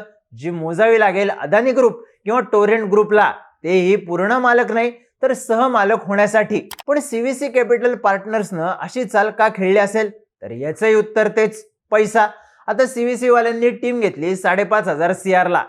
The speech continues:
मग त्यात प्लेयर्सला विकत घेण्याचा खर्च आला, त्यांच्या राहण्यापासून सगळ्या गोष्टींचा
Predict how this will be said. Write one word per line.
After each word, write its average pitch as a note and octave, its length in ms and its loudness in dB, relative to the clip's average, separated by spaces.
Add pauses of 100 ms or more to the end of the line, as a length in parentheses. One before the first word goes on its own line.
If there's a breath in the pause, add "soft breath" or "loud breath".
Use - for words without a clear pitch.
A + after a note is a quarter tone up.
(200)
मग A#2 120 -18
त्यात D#3+ 320 -2 (140)
प्लेयर्सला F#3+ 480 0
विकत F#3 260 -2
घेण्याचा E3 520 -2
खर्च D#3+ 240 -4
आला, F3+ 220 2 (380 loud breath)
त्यांच्या G#3+ 320 0
राहण्यापासून G3+ 680 0
सगळ्या F3+ 340 0
गोष्टींचा G3+ 500 -2